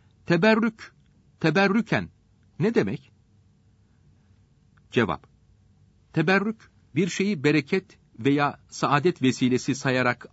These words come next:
almak veya vermek demektir. Uğur ve bereket saymak,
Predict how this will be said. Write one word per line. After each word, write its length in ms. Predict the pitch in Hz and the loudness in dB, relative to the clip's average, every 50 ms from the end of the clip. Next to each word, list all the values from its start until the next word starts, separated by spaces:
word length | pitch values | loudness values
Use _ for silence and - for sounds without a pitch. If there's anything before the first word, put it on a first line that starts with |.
| _ | _
almak 420 | - 113 120 117 127 170 170 - 143 | -2 -2 0 0 0 -2 -2 -2 -2
veya 260 | 139 143 170 185 143 | -2 0 0 -2 -2
vermek 400 | 143 135 131 131 131 123 - - | -2 -2 -2 -2 -4 -6 -6 -6
demektir. 420 | 90 80 78 73 - - 80 71 - _ _ _ _ _ _ _ _ _ _ _ _ _ _ _ _ _ _ | -6 -6 -6 -10 -10 -12 -12 -12 -12 _ _ _ _ _ _ _ _ _ _ _ _ _ _ _ _ _ _
Uğur 320 | - 156 202 240 226 175 175 | 2 2 2 2 2 2 2
ve 240 | 202 - 127 113 | 0 0 2 2
bereket 580 | 147 147 156 147 - - 202 185 - - - - | 4 4 4 2 2 0 -2 -2 -2 -8 -18 -8
saymak, 440 | - 104 90 90 92 156 220 - | -4 -4 -2 -2 -2 -4 -6 -8